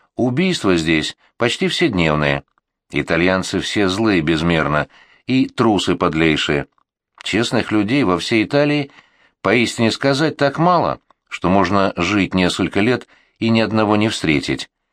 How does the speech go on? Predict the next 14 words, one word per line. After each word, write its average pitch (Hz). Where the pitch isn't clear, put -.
Знатнейшие 101
породы 117
особы 113
не 80
стыдятся 85
обманывать 85
самым 90
подлым 90
образом. 71
В 95
Италии 180
порода 143
и 92
титла 85